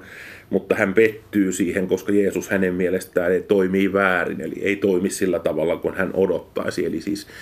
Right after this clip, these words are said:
ole todellinen johtaja siinä kansallisessa kriisissä, missä juutalaiset elivät.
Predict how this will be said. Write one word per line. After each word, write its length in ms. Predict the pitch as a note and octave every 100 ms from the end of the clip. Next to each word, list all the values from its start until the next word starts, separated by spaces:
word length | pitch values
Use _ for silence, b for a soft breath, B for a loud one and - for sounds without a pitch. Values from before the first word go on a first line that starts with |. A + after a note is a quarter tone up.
| B B B
ole 200 | G2 F#2
todellinen 640 | - G2 G2 F#2 F#2+ F2+
johtaja 460 | F#2+ F2+ - F2+ E2+
siinä 300 | G#2+ F#2 G2
kansallisessa 720 | - G2 F2 F#2 - F#2+ F2+
kriisissä, 540 | - G2 F#2 F#2 - F#2+
missä 260 | F#2+ -
juutalaiset 600 | F#2 F2 D2+ C#2+ - E2+
elivät. 560 | E2 B1+ - - -